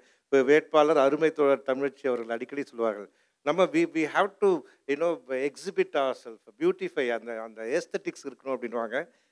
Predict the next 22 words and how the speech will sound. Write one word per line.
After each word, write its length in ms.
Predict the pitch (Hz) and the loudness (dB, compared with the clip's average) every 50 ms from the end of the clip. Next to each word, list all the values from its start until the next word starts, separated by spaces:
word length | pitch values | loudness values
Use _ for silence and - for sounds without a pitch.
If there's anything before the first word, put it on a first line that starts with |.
| _ _ - | _ _ -4
அந்த 260 | - 143 160 165 175 | -2 0 6 8 10
வகையில 380 | 165 165 151 165 170 160 160 147 | 10 10 8 8 6 6 6 6
வந்து 360 | 143 139 147 156 147 135 113 | 6 6 4 0 0 0 -2
நிச்சயமா 460 | 120 139 139 - 151 147 143 143 139 | -4 -6 -2 0 0 0 2 2 2
அவங்க 240 | 131 127 127 127 131 | 2 2 2 0 -2
இந்த 120 | 127 123 127 | -4 -2 -2
நிகழ்ச்சி 280 | 135 139 143 - 147 | -4 -4 -6 -12 -16
பார்க்கும்போது, 680 | 143 - 131 127 - _ 131 127 131 139 165 190 196 _ _ _ _ _ _ - | -14 -12 -12 -12 -12 _ -10 -6 -6 -4 -6 -6 -14 _ _ _ _ _ _ -4
அஹ், 360 | 135 131 131 131 131 123 127 | 0 4 6 6 4 4 0
தோழர் 300 | - 147 147 156 165 160 | -4 -4 -4 -4 -4 -6
உங்களுக்காகவே 420 | 143 139 147 147 - 147 147 143 156 | -8 -10 -16 -12 -6 -2 2 4 4
அதை 140 | 151 135 127 | 4 2 0
சொல்லிட்டு 320 | - 131 131 131 123 127 | -8 -10 -12 -8 -6 -4
அந்த 120 | 120 117 | -4 -4
பாராட்டுக்கள் 760 | 120 - 127 143 147 151 151 - - 139 - 139 127 110 - _ _ _ _ _ _ - | -6 -8 -8 -8 -6 -6 -6 -4 -6 -2 0 0 0 0 -4 _ _ _ _ _ _ -2
சூர்யாவுக்கு. 440 | 139 135 131 127 120 110 - - 95 | 0 2 4 4 4 4 2 -2 -10
சூர்யா, 280 | - - 175 190 196 | -4 -4 -2 0 0
இப்போ 200 | 180 160 - 190 | -2 2 4 6
ஒரு 160 | 175 170 170 143 | 6 6 6 6
முக்கியமான 500 | 139 135 - 160 156 143 147 139 139 135 | 0 -4 -2 -2 0 2 2 2 0 0
கேள்விக்கு 500 | - 123 120 117 117 110 - 117 107 98 | -2 -4 -4 -4 -4 -6 -4 -4 -4 -4
வருவோம். 280 | 98 92 92 80 - | -4 -6 -8 -14 -16